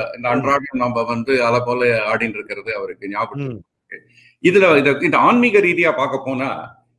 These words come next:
Speaker 1: இந்த இரவு
Speaker 2: ம்.
Speaker 1: அப்படிங்கிறது இந்த பிரம்ம ஞானம் இல்லாம, பரம்பொருள் பற்றிய ஞா-, அனுபவ ஞானம் இல்லாம இருக்கிறவாளோட வாழ்க்கை.
Speaker 2: அறியாமை, அறியாமை.
Speaker 1: இல்லையா? அந்த அஞ்ஞான இருட்டுல எல்லாமே வெவ்வேறா தென்படும். அந்த அ-,
Speaker 2: ம்.
Speaker 1: அஞ்ஞான இருட்டுல நமக்கு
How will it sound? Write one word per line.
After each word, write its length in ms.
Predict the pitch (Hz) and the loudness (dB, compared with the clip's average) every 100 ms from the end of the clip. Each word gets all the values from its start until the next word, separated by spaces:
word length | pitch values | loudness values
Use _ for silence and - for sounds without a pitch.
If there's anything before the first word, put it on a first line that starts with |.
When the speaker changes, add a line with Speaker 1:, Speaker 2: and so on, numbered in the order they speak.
| _ | _
Speaker 1:
இந்த 180 | 135 123 | 0 2
இரவு 480 | 113 202 240 233 | 4 4 6 6
Speaker 2:
ம். 40 | 190 | 4
Speaker 1:
அப்படிங்கிறது 420 | 151 160 147 - | 2 -2 -4 -6
இந்த 180 | 180 139 | -8 -6
பிரம்ம 400 | 120 139 202 226 | -2 -2 -2 -4
ஞானம் 400 | 190 170 156 135 | -2 -2 0 0
இல்லாம, 460 | 131 147 143 151 | 0 0 0 -2
பரம்பொருள் 600 | 143 139 196 185 175 151 | 0 0 0 -2 0 -2
பற்றிய 380 | 139 117 127 123 | -2 -6 -6 -4
ஞா-, 80 | 117 | -2
அனுபவ 460 | 117 131 151 165 135 | 0 0 2 2 0
ஞானம் 360 | 120 123 117 | 0 -2 -4
இல்லாம 420 | 110 139 147 147 | -4 -2 0 0
இருக்கிறவாளோட 1000 | 143 113 98 - 135 - 117 104 101 95 85 80 65 92 | 0 -2 -4 -4 -6 -6 -4 -2 -2 -4 -6 -8 -10 -2
வாழ்க்கை. 420 | 127 127 82 - _ | -2 0 -6 -12 _
Speaker 2:
அறியாமை, 460 | 139 165 175 120 98 - | 2 4 4 0 -8 -6
அறியாமை. 460 | 156 226 185 101 101 _ _ _ | -4 0 -2 -2 -12 _ _ _
Speaker 1:
இல்லையா? 480 | 120 131 117 - - - | -4 0 0 -2 -12 -4
அந்த 200 | 139 135 | 0 2
அஞ்ஞான 420 | 151 233 254 233 | 0 -2 0 2
இருட்டுல 640 | 156 214 220 196 165 101 - - _ _ _ _ | 2 2 0 0 2 2 -4 -12 _ _ _ _
எல்லாமே 480 | 160 240 269 262 254 | 0 4 4 6 6
வெவ்வேறா 760 | 196 202 220 208 202 175 139 120 113 101 101 | 6 4 4 4 2 2 0 0 -4 -6 -8
தென்படும். 520 | - 165 160 113 - - | 0 2 2 0 -4 -10
அந்த 460 | 135 135 131 127 110 | -6 -2 0 0 -2
அ-, 180 | 127 | -4
Speaker 2:
ம். 60 | 113 | -2
Speaker 1:
அஞ்ஞான 420 | 131 - 202 208 | -4 -4 -4 -2
இருட்டுல 500 | 175 190 196 196 170 | 0 -2 -2 0 0
நமக்கு 680 | 147 143 - 135 120 156 | 0 -2 -2 0 0 0